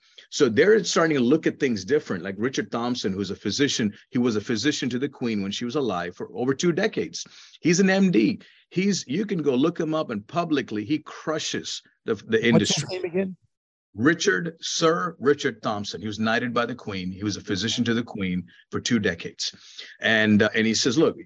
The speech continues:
Speaker 1: we, we cannot keep doing this and sustain this model. Everybody is sick. Nobody's gonna ever get better." And, and on that note, I'll give you a, this is an example I love using.
Speaker 2: Yeah.
Speaker 1: And the Queen was ninety-something years old when she went to Meghan and Harry's wedding.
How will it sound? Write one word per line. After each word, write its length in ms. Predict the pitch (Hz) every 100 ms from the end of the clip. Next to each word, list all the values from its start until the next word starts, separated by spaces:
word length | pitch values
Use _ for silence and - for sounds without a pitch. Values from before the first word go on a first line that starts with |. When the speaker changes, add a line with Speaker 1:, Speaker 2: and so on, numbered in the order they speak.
| - 104
Speaker 1:
we, 260 | 120 139 110
we 280 | 107 175 196
cannot 420 | - 185 175 139
keep 280 | - 120 85
doing 440 | 117 156 147 104
this 300 | 90 85 -
and 160 | 120 101
sustain 540 | - - - 143 139
this 180 | 117 104
model. 480 | 110 110 135 101 78 _ _ _
Everybody 840 | 135 165 160 147 110 107 101 95 87
is 100 | -
sick. 360 | - 98 - -
Nobody's 760 | 95 117 135 160 160 135 127
gonna 220 | 117 110 98
ever 220 | 107 104
get 300 | 101 131 113
better." 380 | 175 214 - - _ _ - _ -
And, 160 | 113 -
and 160 | 123
on 100 | 123
that 140 | 131 170
note, 160 | 135 110
I'll 140 | 113
give 220 | 120 120
you 160 | 104 98
a, 100 | 95
this 180 | 117 120
is 120 | 110
an 100 | 107
example 400 | 95 120 117 104
I 40 |
love 220 | 101 104
using. 460 | 98 147 131 104 98 - 147
Speaker 2:
Yeah. 80 | 101
Speaker 1:
And 80 | 107
the 60 |
Queen 340 | 110 - 156 143
was 120 | 113
ninety-something 640 | 110 120 123 120 123 110
years 240 | 110 104 98
old 220 | 113 113
when 160 | 110 107
she 140 | -
went 180 | 113 107
to 80 | 104
Meghan 320 | 110 110 107
and 100 | 107
Harry's 280 | 139 117 107
wedding. 420 | 104 101 104 104